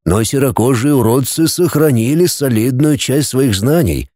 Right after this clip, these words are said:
и успешно их применяют в деле. Хочу отметить, мы изрядно расслабились за последнее время.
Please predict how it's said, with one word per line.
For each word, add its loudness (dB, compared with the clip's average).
и 0
успешно 0
их 0
применяют 2
в -2
деле. -2
Хочу 0
отметить, 0
мы 0
изрядно 0
расслабились 0
за -4
последнее 0
время. -2